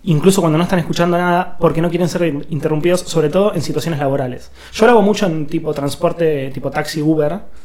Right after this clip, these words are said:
eh, Cabify, pero lo que decía el estudio es que se hace mucho en, en entornos laborales porque vos quizás estás haciendo algo que es importante, viene alguien, o que requiere mucha concentración, viene alguien, te interrumpe y te corta el flow de laburo de una manera muy abrupta. Entonces lo que hacen estas personas es,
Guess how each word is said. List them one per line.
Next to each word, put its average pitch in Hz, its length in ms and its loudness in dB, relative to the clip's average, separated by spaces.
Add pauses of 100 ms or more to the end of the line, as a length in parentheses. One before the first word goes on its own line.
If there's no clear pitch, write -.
(120)
eh, 131 180 -6
Cabify, 151 560 0 (680)
pero 196 500 0 (300)
lo 151 160 2
que 147 80 2
decía 143 180 0
el 180 60 0
estudio 196 320 2
es 175 80 0
que 165 80 -2
se - 80 -2
hace 214 120 0
mucho 196 220 0
en, 147 160 -4
en 139 220 -4
entornos 160 360 0
laborales 180 380 2
porque 147 400 -2 (300)
vos 170 120 -2
quizás 190 220 -2
estás 175 240 -4
haciendo 190 240 -2
algo 180 140 4
que 175 60 0
es 170 100 -2
importante, 160 640 0 (280)
viene 175 280 4
alguien, 147 440 0
o 147 120 -2
que 151 100 4
requiere 151 340 0
mucha 180 220 2
concentración, 156 640 0
viene 175 160 2
alguien, 143 260 2
te 143 80 0
interrumpe 180 680 2
y - 80 -4
te 226 120 -2
corta 185 260 4
el 156 100 4
flow 180 300 4
de 170 80 2
laburo 175 480 2 (240)
de 165 80 -4
una 151 80 4
manera 156 200 2
muy 165 140 4
abrupta. 175 500 2 (220)
Entonces 175 240 4
lo 180 80 6
que 202 80 0
hacen 208 140 2
estas 214 160 0
personas 226 320 2
es, - 180 0